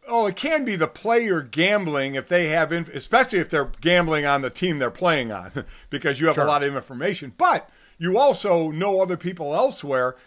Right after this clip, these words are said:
Speaker 1: and they know you. So an issue is other people getting to these athletes and getting inside information as well. You know, that, that's, that, that's something that you tried to protect the players from, even when it was illegal gambling, when there was billions of dollars of illegal gambling going on out there.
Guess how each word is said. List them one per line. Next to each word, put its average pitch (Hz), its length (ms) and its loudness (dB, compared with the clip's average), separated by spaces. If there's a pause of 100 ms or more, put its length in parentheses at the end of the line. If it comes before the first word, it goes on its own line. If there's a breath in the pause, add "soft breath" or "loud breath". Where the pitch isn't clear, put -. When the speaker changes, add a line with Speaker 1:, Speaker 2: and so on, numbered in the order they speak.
(220 soft breath)
Speaker 1:
and 170 180 2
they 220 220 2
know 190 240 0
you. 160 380 -4
So 151 440 2 (260 soft breath)
an 151 140 -2
issue 208 380 2
is 160 160 0
other 226 240 0
people 180 320 -8
getting 196 360 2
to 175 60 -2
these 156 240 -4
athletes 143 480 -2
and 139 220 -8
getting 165 340 2
inside 117 480 -6
information 113 640 -10
as 101 160 -14
well. 120 460 0 (460 soft breath)
You 139 120 -4
know, 131 100 -2
that, 160 220 6
that's, 165 300 2
that, 160 220 0
that's 165 220 2
something 185 320 -2
that 147 240 0 (160 soft breath)
you 190 160 -4
tried 202 300 4
to 170 40 -4
protect 185 360 -2
the 156 40 -8
players 180 380 0
from, 175 260 0 (200 soft breath)
even 226 260 2
when 208 160 4
it 180 80 -2
was 165 140 0
illegal 180 440 4
gambling, 135 440 -2
when 143 100 -4
there 139 100 -4
was 131 140 -6
billions 170 460 0
of 147 80 -6
dollars 147 340 0
of 131 100 -4
illegal 151 380 -2
gambling 120 380 -6
going 123 280 -4
on 123 140 -6
out 120 160 -8
there. 120 240 -2